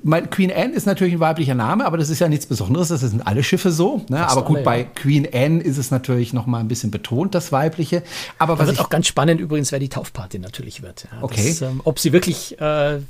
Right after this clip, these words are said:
Speaker 2: Prinzessin Anne dafür bekommen als Taufpatin oder vielleicht sogar die Vereinbarung schon haben, da bin ich echt neugierig.
Speaker 1: Ja, hat, kann ich mir gut vorstellen,
Speaker 2: Weil
Speaker 1: dass
Speaker 2: das
Speaker 1: sie
Speaker 2: hat, das
Speaker 1: machen.
Speaker 2: hat bei Cunard natürlich auch Tradition,
Speaker 1: Ja, ja.
Speaker 2: dass du wirklich aus dem Königshaus Taufpaten hast.
Speaker 1: Ja. Und was ich aber jetzt ganz toll finde, äh,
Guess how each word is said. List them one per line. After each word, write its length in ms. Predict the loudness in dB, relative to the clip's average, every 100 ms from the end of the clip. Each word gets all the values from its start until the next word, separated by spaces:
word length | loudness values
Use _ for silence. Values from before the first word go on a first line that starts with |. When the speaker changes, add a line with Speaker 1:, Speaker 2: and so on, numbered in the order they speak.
| -8
Speaker 2:
Prinzessin 480 | -4 -2 0 -2 -2
Anne 160 | -4
dafür 260 | -4 -2 -2
bekommen 400 | -4 -4 -2 -2
als 220 | -4 -6
Taufpatin 440 | -6 -6 -4 -6 -6
oder 120 | -6
vielleicht 240 | -6 -6
sogar 180 | -6 -6
die 100 | -6
Vereinbarung 460 | -6 -4 -2 -4 -4
schon 180 | -8
haben, 220 | -6 -6 -8 -10 -4
da 80 | -2
bin 120 | 0
ich 80 | -2
echt 160 | -2
neugierig. 440 | 0 -2 -2 -8 -14 -10 0
Speaker 1:
Ja, 200 | 0 0 -10
hat, 160 | -8 -8 -10 -12
kann 120 | -10 -2
ich 80 | 0
mir 80 |
gut 180 | 0 2
vorstellen, 420 | 2 2 0 0
Speaker 2:
Weil 120 | 2 2
Speaker 1:
dass 80 | 2
Speaker 2:
das 120 | 0
Speaker 1:
sie 20 |
Speaker 2:
hat, 60 | 0
das 100 | 0
Speaker 1:
machen. 60 |
Speaker 2:
hat 80 | 0
bei 100 | -2
Cunard 380 | 0 0 0 0
natürlich 280 | -2 -4 -6
auch 180 | -6 -8 -14 -14 -6
Tradition, 640 | -4 -2 0 2 4 4
Speaker 1:
Ja, 60 | 4
ja. 40 |
Speaker 2:
dass 140 | 0 -4
du 120 | -4
wirklich 320 | -4 -4 -4
aus 120 | -4
dem 80 | -4
Königshaus 500 | -2 -2 0 -4 -6
Taufpaten 540 | -6 -6 -6 -8 -8 -6
hast. 240 | -8 -10 -6
Speaker 1:
Ja. 200 | -2 -2 -4 -16 -16 -16 -16 -8 0
Und 80 | 2
was 140 | 4
ich 80 | 2
aber 120 | 2
jetzt 340 | 0 -2 -12 -4
ganz 220 | -2 -2
toll 240 | -2 -2 0
finde, 500 | 2 2 2 -2 -6
äh, 40 | -6